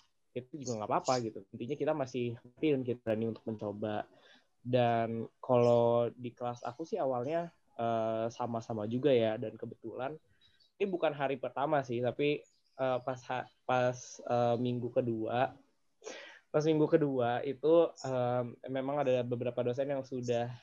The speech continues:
kita japri, eh, untuk, em, ngasih apa ya, ibaratnya ngasih penga-, apa ya, kayak,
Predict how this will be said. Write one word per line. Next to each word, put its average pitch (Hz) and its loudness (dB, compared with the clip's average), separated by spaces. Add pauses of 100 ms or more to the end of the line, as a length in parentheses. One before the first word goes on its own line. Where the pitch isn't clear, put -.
kita 120 -2 (400)
japri, 123 -2 (400)
eh, 120 0
untuk, 135 -2 (640)
em, 123 2 (460)
ngasih 127 -4 (380)
apa 117 -2
ya, 110 0 (200)
ibaratnya 120 0
ngasih 117 -2
penga-, 117 -8
apa 120 -6
ya, 113 -2 (300)
kayak, 120 -2